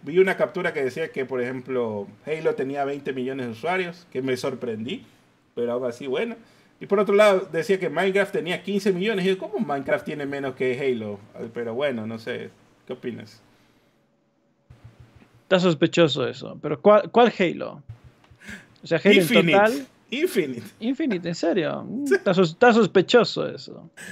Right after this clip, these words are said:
Speaker 1: Que la gente, bueno, por ahí me dijeron, "No, lo que pasa es que la gente estaba hypeada". <laughs> Y bueno, bueno, ok.
Speaker 2: Bueno, sí puede ser. O sea, pasa que ese número es acumulado de cuántas personas alguna vez han probado el juego.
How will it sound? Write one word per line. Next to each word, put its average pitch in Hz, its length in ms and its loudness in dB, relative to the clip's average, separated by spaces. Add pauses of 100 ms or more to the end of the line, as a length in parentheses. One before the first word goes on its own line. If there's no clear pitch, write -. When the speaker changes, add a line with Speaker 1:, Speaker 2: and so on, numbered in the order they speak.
(500)
Speaker 1:
Que 131 100 -4
la 131 140 0
gente, 151 420 0
bueno, 127 240 -2
por 127 100 -2
ahí 139 80 -2
me 147 100 -4
dijeron, 139 240 -4
"No, 175 240 -8
lo 160 100 -4
que 139 80 -6
pasa 151 200 -6
es 170 60 -12
que 135 80 -8
la 127 80 -4
gente 143 220 -8
estaba 143 400 -2
hypeada". 131 600 -10 (280)
<laughs> - 300 -20
Y 123 60 -14
bueno, 107 240 -10
bueno, 135 400 -10 (380)
ok. - 380 -10 (720)
Speaker 2:
Bueno, 285 180 8
sí 403 120 6
puede 269 280 8
ser. 147 320 -8 (160)
O 170 60 -18
sea, 208 140 -4
pasa 262 260 -2
que 220 340 -4 (460)
ese 190 200 -2
número 240 400 4
es 220 280 4 (300)
acumulado 185 580 4
de 165 160 2
cuántas 185 340 -2
personas 170 360 -6
alguna 165 200 0
vez 165 120 4
han 156 100 0
probado 160 360 4
el 139 60 -4
juego. - 360 -10